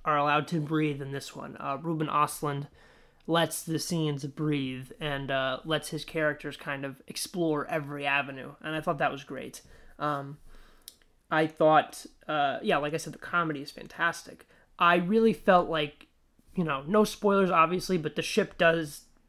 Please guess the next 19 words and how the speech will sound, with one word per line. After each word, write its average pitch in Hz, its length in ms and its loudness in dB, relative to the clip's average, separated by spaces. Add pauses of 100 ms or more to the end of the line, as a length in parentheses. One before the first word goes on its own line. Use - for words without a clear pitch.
(180)
you 226 220 -16
know, 143 200 -14 (180)
crash, - 680 -4
<laughs> - 40 -6
and 214 200 12
they, 180 300 8 (300)
they 190 100 6
do 196 260 6
wind 180 300 8
up 160 100 4
stranded 156 360 0
on 147 120 2
an 143 60 -2
island. 143 380 2
This 151 160 -2
is 151 80 -2
in 151 100 0
the 139 80 -4
trailer. 143 540 -2